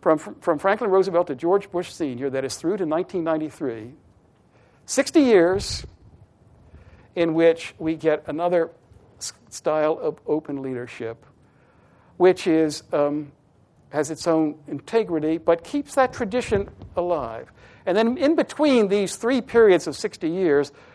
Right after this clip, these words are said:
there are other periods in which American leadership is not so successful in politics, at least. This was the period from Jackson to Lincoln,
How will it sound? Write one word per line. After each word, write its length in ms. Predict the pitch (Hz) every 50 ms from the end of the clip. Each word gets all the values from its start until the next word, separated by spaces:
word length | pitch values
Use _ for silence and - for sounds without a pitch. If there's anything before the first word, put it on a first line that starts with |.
| - - -
there 100 | 202 190
are 60 | 233
other 180 | 285 294 254 -
periods 500 | - - 208 175 165 165 185 190 185 226
in 120 | 190 190
which 220 | 220 240 226 -
American 420 | 220 226 214 277 294 294 - 240 214
leadership 520 | 226 240 226 196 - - 214 208 208 -
is 200 | - 190 196 -
not 340 | 226 233 233 233 - - -
so 400 | - - 175 151 139 139 135 135 - _
successful 640 | - - 147 - - - 151 135 - - 143 127 -
in 100 | 139 120
politics, 760 | - - 165 143 127 117 - - 110 110 - - - - - _ _ _ - _ _ _ _ _ _ _ _ _ _ -
at 160 | 143 143 -
least. 600 | 175 139 131 117 117 113 - - - - - - - _ _ _ _ _ _ _ _ _ _ -
This 160 | 180 170 -
was 100 | 220 160
the 80 | 175 185
period 520 | - - 202 190 170 165 165 165 170 170
from 500 | - - 170 151 151 147 147 151 147 131 - - - _ _ _ _ _ _ _ _ _ _ -
Jackson 560 | - - 175 160 170 165 - - 165 151 156 151 -
to 120 | - 160
Lincoln, 520 | 160 180 185 180 170 - - 120 117 127